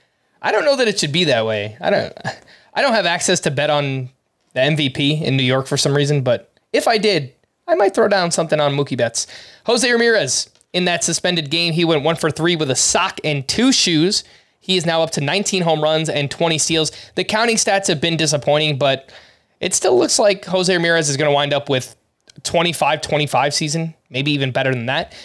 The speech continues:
And lastly, Giancarlo Stanton went four for five with his nineteenth home run. His first four-hit game since May third of twenty twenty-one. How about that?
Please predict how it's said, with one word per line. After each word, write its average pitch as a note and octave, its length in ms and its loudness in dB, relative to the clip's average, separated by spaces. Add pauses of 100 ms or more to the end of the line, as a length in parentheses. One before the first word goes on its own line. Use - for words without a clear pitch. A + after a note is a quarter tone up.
(120)
And D#3 360 0
lastly, G#3 420 0
Giancarlo E3+ 500 0
Stanton D#3 360 -2
went D3 260 -2
four F#3 160 2
for D#3 160 -2
five D3+ 500 0
with C3+ 200 -2
his C3+ 200 -2
nineteenth E3+ 460 -2
home C#3 180 -2
run. F#3 300 0 (560)
His F3+ 220 -2
first - 360 0
four-hit G#3 380 2
game F3 240 0
since C#3+ 340 -4 (160)
May G3 360 -2
third G3 520 2
of B2+ 180 -2
twenty G3 420 0
twenty-one. C3 800 -2 (640)
How D3 120 -2
about C#3 180 2
that? - 240 -6